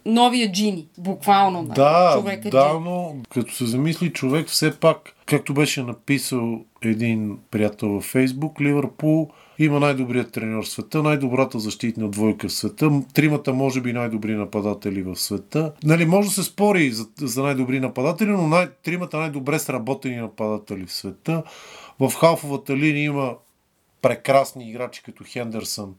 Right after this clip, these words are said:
Speaker 2: и Фабиньо, може би един от тримата най-добри дефанзивни халфове в света. За мен Клоп, а, ще се опита да наложи някой от младите играчи на мястото на Джини.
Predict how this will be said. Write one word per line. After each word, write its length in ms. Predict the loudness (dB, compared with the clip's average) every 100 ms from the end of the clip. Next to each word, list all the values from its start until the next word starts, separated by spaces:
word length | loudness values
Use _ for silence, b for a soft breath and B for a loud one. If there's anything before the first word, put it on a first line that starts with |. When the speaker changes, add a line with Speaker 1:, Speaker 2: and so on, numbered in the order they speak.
| b b
Speaker 2:
и 160 | -2 0
Фабиньо, 680 | 0 0 0 2 2 0 0
може 340 | 2 4 2
би 280 | -4 -6 -6
един 200 | -8 -4
от 180 | -6 -2
тримата 380 | -2 0 -4 -4
най-добри 380 | -4 -4 -6 -6 -12 _
дефанзивни 680 | -6 -6 -4 -4 -2 -2 -4
халфове 480 | -4 -4 -4 -8 -8
в 40 |
света. 480 | -8 -8 -4 0 0 -2 _ -4
За 220 | 2 2
мен 220 | 2 0 0
Клоп, 480 | -2 -2 -4 -4
а, 300 | 2 2 2
ще 300 | -8 -8 0
се 140 | 0 0
опита 360 | 0 0 0
да 160 | 0 0
наложи 840 | 0 -4 -2 0 2 0 -2 -6 -8 _ _
някой 380 | 2 2 2 -6
от 120 | -12 -12
младите 520 | -2 0 0 -6 -12
играчи 580 | -14 -12 -12 -14 -20 -20 _
на 140 | -6 -2
мястото 480 | 2 2 0 -12 -10
на 160 | -8 -6
Джини. 460 | -4 -2 -4 -6